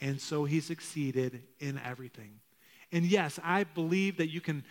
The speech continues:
assume that Joseph was a hard worker, but the advantage for Joseph was that he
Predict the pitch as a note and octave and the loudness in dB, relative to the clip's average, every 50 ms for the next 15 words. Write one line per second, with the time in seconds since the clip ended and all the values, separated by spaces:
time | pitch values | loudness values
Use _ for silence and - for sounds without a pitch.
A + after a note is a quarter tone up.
0 | - - _ - D3 C#3 - - - - - G3+ G3+ F#3+ F3+ F#3 G3 G3+ F#3+ F3+ | -20 -20 _ -6 -6 -6 -6 -6 -8 -4 -2 0 2 4 4 2 2 0 -2 0
1 | E3 D#3 C#3+ D3+ - - - E3 D#3 D#3+ D#3 - D#3+ C3+ C#3+ C#3+ C3 B2 - - | 0 -2 -2 -2 -8 -12 -2 0 0 0 0 -2 -6 -6 -6 -8 -8 -10 -10 -6
2 | C#3+ C#3+ C#3 C3+ B2+ A#2+ C#3 D3 D3+ - - E3+ E3+ F3 - - - - - - | -4 -2 -2 -2 -4 -2 -2 -2 -2 -2 -4 -6 -6 -6 -10 -16 -20 -20 -20 -20
3 | - _ E3 D3+ - - E3 E3 D#3 - - - D3 D3 E3+ F#3 G3+ G3 - G#3+ | -6 _ -4 -4 -2 2 4 4 4 4 0 -2 0 2 2 2 0 0 2 2
4 | A3 A3+ - - - - - - _ _ - E3 D#3 - E3+ E3+ F#3 F#3 - - | 2 2 0 -6 -12 -16 -20 -20 _ _ -6 -6 -2 0 0 0 0 0 -2 -4
5 | A3 A3 - - - _ _ _ _ _ _ _ _ _ _ - C#3+ D3+ D3 C#3 | -4 -4 -4 -10 -20 _ _ _ _ _ _ _ _ _ _ 0 0 0 2 2
6 | D#3 D3+ D3 C3+ - - - F3+ F3 F3 F3+ F#3 F3+ - - | 0 -2 -2 -4 -10 -6 -2 0 2 2 2 2 0 -2 -6